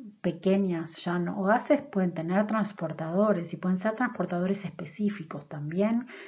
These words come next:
que determinen que algunas moléculas pasen y otras no. Y por otro lado, el transporte de moléculas un poco más grandes ocurre por transporte vesicular. En este caso puede haber, eh, una transitosis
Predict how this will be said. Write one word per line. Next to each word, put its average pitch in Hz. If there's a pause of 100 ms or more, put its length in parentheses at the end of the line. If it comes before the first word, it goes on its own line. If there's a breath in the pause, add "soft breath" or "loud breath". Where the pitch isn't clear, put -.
(200 loud breath)
que 180
determinen 175
que 175
algunas 208
moléculas 175
pasen 175
y 160
otras 147
no. 185 (920 loud breath)
Y 202
por 196
otro 233
lado, 262
el 294
transporte 196
de 180
moléculas 185
un 208
poco 214
más 233
grandes 269 (220)
ocurre 208
por 240
transporte 202
vesicular. 180 (440 loud breath)
En 196
este 214
caso 240
puede 196
haber, 190 (240)
eh, 180
una 180
transitosis 202